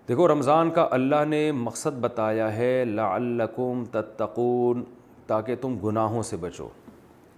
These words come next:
تو پہلے تو اصلاح کا مفہوم آپ کے ذہن میں آنا چاہیے۔ اصلاح کہتے کسے ہیں؟ اصلاح کا مطلب ہوتا ہے آپ کی زندگی سے چھوٹے بڑے سارے گناہ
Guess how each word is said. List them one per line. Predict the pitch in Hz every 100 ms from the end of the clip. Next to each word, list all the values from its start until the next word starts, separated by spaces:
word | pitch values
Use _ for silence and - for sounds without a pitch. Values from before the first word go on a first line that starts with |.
| -
تو | 117
پہلے | 120 143
تو | 156 160
اصلاح | 117 143 143
کا | 143
مفہوم | 127 110 127 131
آپ | 120 117
کے | 131
ذہن | 110 110
میں | 120 110
آنا | 110
چاہیے۔ | 110 113 117
اصلاح | 107 113 117
کہتے | 104 92 110
کسے | 104 101 104
ہیں؟ | 101 - - - - - -
اصلاح | 131 - 175
کا | 175
مطلب | 160 139 156 147
ہوتا | 123 131
ہے | 139 151 -
آپ | 120 135 139
کی | 160
زندگی | 131 123 117 113 127
سے | 127 151
چھوٹے | - 120 113 131
بڑے | 113 117
سارے | 123 123 110 117 107
گناہ | 107 127 185